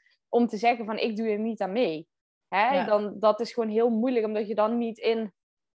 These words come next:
Speaker 1: eh, het ritme of zo meer past. En ik ervaar dat ook, wat jij zegt in Portugal, maar ik heb ook langere tijd in Spanje gezeten. En sowieso Zuid-Europa heb ik het idee dat dat,
Speaker 2: Ja.
Speaker 1: eh, veel minder is. Dat mensen veel meer in het moment leven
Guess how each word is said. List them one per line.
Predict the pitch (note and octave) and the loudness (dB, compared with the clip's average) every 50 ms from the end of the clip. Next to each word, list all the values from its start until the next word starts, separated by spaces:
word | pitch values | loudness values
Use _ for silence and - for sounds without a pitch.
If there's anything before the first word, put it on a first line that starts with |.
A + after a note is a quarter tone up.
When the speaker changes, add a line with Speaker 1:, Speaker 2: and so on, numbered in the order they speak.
| _ _ _ _ _ | _ _ _ _ _
Speaker 1:
eh, | - A3+ A#3+ A#3+ A#3 G#3+ - - G#3 A3 | -6 -4 -2 0 0 0 -2 -2 -2 -2
het | A3+ A#3 | -2 -2
ritme | B3 G#3+ D4+ E4 - D#4+ B3+ | -2 -2 -2 0 0 0 0
of | - G#3 | 0 0
zo | - - A3 G3+ | -2 -2 -2 -2
meer | G#3 G#3 G3+ G#3 - - - | -2 -4 -6 -6 -8 -6 0
past. | - G#3 F#3 - - - - | 0 0 0 0 -4 -6 -6
En | G#3 G3+ - | -2 0 0
ik | A3 - | 0 0
ervaar | - A#3+ A#3+ A3 B3 A#3+ C4 B3 | 0 -2 0 2 2 2 2 2
dat | A#3+ A3+ - - | 0 -2 0 2
ook, | A#3+ C4 C#4 B3+ | 2 2 2 0
wat | B3+ A3+ A3 | -4 -4 -2
jij | - G#3+ G#3 G#3 A#3 | -2 0 0 0 -2
zegt | A3 A#3 A3+ - | -4 -6 -6 -8
in | A3+ A3+ | -10 -4
Portugal, | A3 C4 C4+ C#4 - - A#3+ A3 A3 G#3 G#3 | 0 0 0 0 0 -4 -6 -2 0 0 0
maar | G#3 G#3+ - | 0 0 -2
ik | G3+ - | -4 -4
heb | A3 G#3 G#3 | -6 -4 -4
ook | G#3 A3 G#3 | -4 -2 -2
langere | G#3+ G#3 G#3 G#3 G3+ A3 | -2 -4 -4 -6 -8 -10
tijd | G#3 - G3 G3+ G3+ | -6 -4 -4 -4 -4
in | G#3 G#3+ | -6 -10
Spanje | - _ - A3+ A3+ A3+ A3+ G#3+ | -10 _ -8 -8 -6 -8 -10 -12
gezeten. | G3+ G#3 G3 G#3 G3 G3 G3 G3 - G3 G3 G3 _ _ _ _ _ - _ _ _ | -10 -8 -6 -6 -4 -4 -6 -6 -8 -10 -14 -14 _ _ _ _ _ -20 _ _ _
En | - F#3+ G3 | -8 -6 -4
sowieso | F#3+ G#3+ G#3+ A3 F#3+ A3 A3 A3+ | -2 0 0 0 2 2 0 0
Zuid-Europa | - - G3 G3 G#3+ A3+ - - G3 F#3 G3+ G#3 A#3 A3 - G#3 G3+ G3+ | 2 2 4 4 4 2 0 -4 -2 0 2 2 0 0 0 -2 -2 -2
heb | G3+ G3+ G3+ | -2 -4 -6
ik | G3 F#3+ | -8 -8
het | G3 F#3+ | -10 -10
idee | G3 F#3+ G3 G3 F#3+ F#3 G3 G#3 | -8 -8 -6 -4 -4 -2 -2 -2
dat | F#3 F#3+ F#3+ | -2 -4 -4
dat, | G#3 G#3 G3+ G3+ - - | -4 -4 -6 -6 -10 -8
Speaker 2:
Ja. | - F#3 F#3 F#3 F#3+ G3 | -4 -2 0 0 -2 -4
Speaker 1:
eh, | G3 | -4
veel | - - A#3 A3+ G#3+ | 0 2 2 2 2
minder | G3+ G#3 G#3 G#3+ A#3+ A#3+ G3+ E3+ - - - | 0 -2 -2 0 0 0 -2 -4 -6 -6 -6
is. | - F#3+ F#3 - | -8 -8 -6 -6
Dat | - F#3+ G3 | -6 -4 -2
mensen | G3+ G3+ G#3+ A#3 A#3 - A3 | -2 -2 -2 -4 -6 -8 -6
veel | F#3 G#3+ A3+ A#3+ | -4 -4 -4 -2
meer | A#3 G#3 - - | -4 -4 -6 -6
in | - A3+ C4+ C4+ | -4 -4 -4 -2
het | A#3+ A#3 A3+ G#3 | -4 -6 -6 -6
moment | G3+ G3 F#3+ F#3 F3 F3+ A3+ C4+ C4+ C4 | -6 -6 -6 -6 -6 -6 -6 -6 -6 -6
leven | C4 B3+ B3+ C4 C4+ C#4 A#3+ B3 C4+ D4 F4+ - | -6 -6 -4 -4 -6 -6 -6 -6 -6 -6 -8 -12